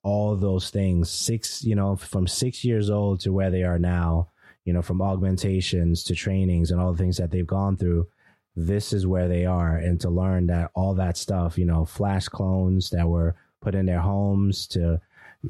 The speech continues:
I mean, it's, it's a lot of information to process. Um, and, and yeah, uh, so they're dealing with a lot. And then from there,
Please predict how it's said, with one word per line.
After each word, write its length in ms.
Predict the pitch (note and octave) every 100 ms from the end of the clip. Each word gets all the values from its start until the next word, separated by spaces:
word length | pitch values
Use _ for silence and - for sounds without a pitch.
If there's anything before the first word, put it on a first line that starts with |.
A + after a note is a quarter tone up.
| - -
I 120 | A2
mean, 220 | A2 A#2
it's, 180 | C3+ C3
it's 240 | D3 D#3+
a 60 | D#3+
lot 480 | G2+ F#2+ G#2+ G#2+ G#2
of 140 | F#2+
information 640 | F#2+ F#2+ F2 F2+ F2 F2+ D#2+
to 120 | D#2
process. 840 | - E2+ E2 - D2+ D2+ - - _ - - -
Um, 380 | D#2+ D#2 E2 -
and, 460 | F#2+ F#2 F2+ F2+ -
and 160 | G2 G2
yeah, 300 | B2 F2 G2 G2+
uh, 100 | F#2
so 160 | -
they're 160 | G2 G#2+
dealing 260 | A#2 A2 G#2+
with 160 | G2+
a 40 | F#2+
lot. 420 | F#2 F#2+ F#2+ - _ _ _ _ -
And 140 | F#2+
then 120 | F#2
from 240 | F2+ F2+ F2+
there, 540 | G2 A2 G2+ F#2+ F#2+